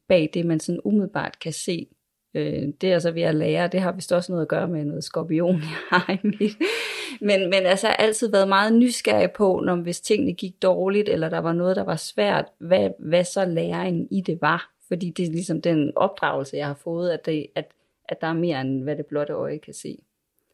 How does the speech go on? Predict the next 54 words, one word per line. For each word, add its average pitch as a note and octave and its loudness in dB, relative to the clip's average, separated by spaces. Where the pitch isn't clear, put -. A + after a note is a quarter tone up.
Og E3 -4
så - 2
har A3 6
vi E3+ 0
jo C3+ 0
talt E3+ 4
rigtig F3 -2
meget D#3+ 0
om, C3+ -2
ja, B1 -6
om C3+ -4
alt D#3+ 0
mellem C#3+ 0
himmel F3 -2
og D#3 -6
jord, E3 -4
og A2+ -8
min D3+ 0
far D3+ 0
havde E3+ -2
jo C3+ -4
tit - -10
været, - -4
så E3+ -6
har E3 2
han C3+ -2
været B2 -4
hen D3 0
hos D3+ -2
en C#3 -4
eller C#3+ -4
anden, D3 0
nu E3+ -2
har D#3+ 2
jeg C3+ 2
lyst D#3+ -4
til - -4
at C3+ -4
sige C#3+ -2
hula D#3+ -2
bulla, A3+ 6
en G#3 2
eller E3+ 4
anden B3+ 6
<laughs> - -4
spirituel, F#3+ 4
og F#3+ 0
så G#3+ -4
har A3 0
han G3+ 0
fået F3+ 2
at D#3+ 0
vide, F#3 4
at D3+ 2